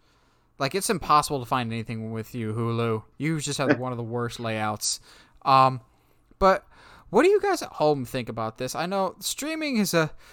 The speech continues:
Speaker 1: complicated topic, and I know almost everything nowadays is streaming based, but what direction do you see streaming heading in the future? Let us know in the comments be-, below. We always like hearing from you guys.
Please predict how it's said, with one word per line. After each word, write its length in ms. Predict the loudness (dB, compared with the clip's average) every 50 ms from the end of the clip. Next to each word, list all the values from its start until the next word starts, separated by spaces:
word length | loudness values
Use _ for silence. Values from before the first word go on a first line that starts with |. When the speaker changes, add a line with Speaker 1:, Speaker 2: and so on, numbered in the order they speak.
| -20 -20 -20 -20 -20 -18 -14
Speaker 1:
complicated 540 | -2 4 6 6 6 4 2 0 0 0 2
topic, 280 | 4 4 4 4 2 0
and 100 | 0 0
I 40 |
know 220 | 2 2 2 2 0 -2 _ _ _ _ _ 0
almost 320 | 2 4 4 4 4 2 0
everything 440 | 0 0 2 2 0 0 0 -2 2
nowadays 600 | 2 4 4 4 2 0 0 -2 -2 -4 -8 -10 _ _ _ _
is 180 | -2 0 0 0
streaming 680 | 0 0 0 0 0 0 0 0 0 0 -2 -4 -6 -4 0
based, 480 | 4 4 4 4 2 0 -4 -6 -2 2
but 220 | 2 2 2 0 _ _ _ _ _ -12
what 440 | -10 -10 -4 -2 -2 -2 -2 -2 -6
direction 380 | -6 -4 -4 -6 -6 -10 -14
do 80 | -12 -10
you 80 | -10
see 360 | -10 -8 -6 -6 -6 -6 -6 -6
streaming 440 | -8 -8 -6 -6 -6 -6 -6 -8
heading 340 | -8 -6 -6 -4 -4 -4 -6
in 180 | -6 -6 -6 -6
the 60 | -6
future? 520 | -8 -10 -8 -6 -4 -4 -4 -4 -6 -4
Let 180 | -4 -2 -2 -2
us 100 | -2 -2
know 100 | -4 -4
in 60 | -4
the 60 | -4
comments 280 | -4 -4 -4 -4 -4 -4
be-, 200 | -4 -4 -2 -4 -4 -8 _ _ _
below. 300 | -4 -2 -2 0 -2 -2
We 100 | -4 -4
always 160 | -6 -6 -6
like 160 | -8 -8 -6 -6
hearing 160 | -6 -6 -6
from 180 | -6 -8 -8
you 60 | -6 -4
guys. 320 | -4 -2 -2 -2 -4 -6